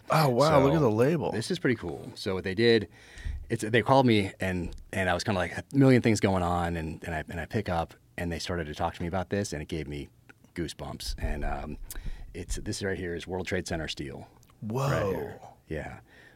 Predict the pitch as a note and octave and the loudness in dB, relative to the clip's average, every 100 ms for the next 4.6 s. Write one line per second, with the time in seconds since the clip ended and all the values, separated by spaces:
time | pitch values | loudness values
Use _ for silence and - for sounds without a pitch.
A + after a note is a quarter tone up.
0 | - F2+ F#2+ G#2 G2 G#2 F#2+ E2 D#2 D2+ | -8 -6 0 0 2 0 0 -4 -4 -4
1 | C#2+ F2+ E2+ - C3+ A#2+ G2 F2+ F#2 E2+ | -2 -2 -2 -2 0 0 -4 -2 0 0
2 | D2+ F#2 F#2+ F#2+ - _ D#2+ E2+ D2 C#2+ | 0 -2 0 -2 -4 _ -8 -6 -6 -8
3 | - G2 D2 D#2+ C#2+ D2+ D#2+ E2+ D#2+ D#2 | -8 -6 -4 -6 -6 -8 -8 -6 -4 -6
4 | C#2+ D#2+ D2+ C#2 D#2 C#2 | -4 -6 -6 -8 -8 -10